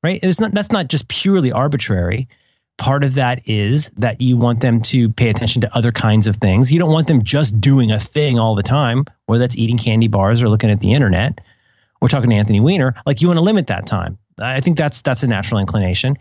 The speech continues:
And the other one is, I don't, you know, related, I don't want them using this in a wholly unsupervised way.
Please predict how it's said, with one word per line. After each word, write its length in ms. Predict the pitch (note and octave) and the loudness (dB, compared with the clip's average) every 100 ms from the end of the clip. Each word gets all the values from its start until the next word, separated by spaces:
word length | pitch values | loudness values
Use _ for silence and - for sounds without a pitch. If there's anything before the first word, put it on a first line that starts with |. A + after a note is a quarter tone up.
| - | -4
And 80 | A#3 | 0
the 60 | C4+ | 2
other 80 | C4 | 2
one 140 | A#3+ | 2
is, 180 | A3 G3+ F3+ | 2 0 -2
I 80 | |
don't, 180 | G3 F#3 - | -2 -2 -2
you 80 | G#3 | 0
know, 180 | D3 D3+ | 0 2
related, 440 | D3+ C3+ A#2 A2+ | 0 2 0 0
I 120 | C3+ | 0
don't 180 | E3+ F3+ | 0 -2
want 200 | B2+ B2+ | -2 0
them 120 | D3 | 2
using 240 | B2+ A#2 A#2+ | 2 4 2
this 240 | A2+ - - _ | 2 -4 -10 _
in 100 | C#3+ C3 | 0 0
a 40 | |
wholly 400 | - C3+ B2+ B2 | 0 2 2 2
unsupervised 840 | A#2 A#2+ - A3 A#2 F#2+ - - | 2 0 0 -2 0 -2 -4 -4
way. 220 | - F2+ | -4 -4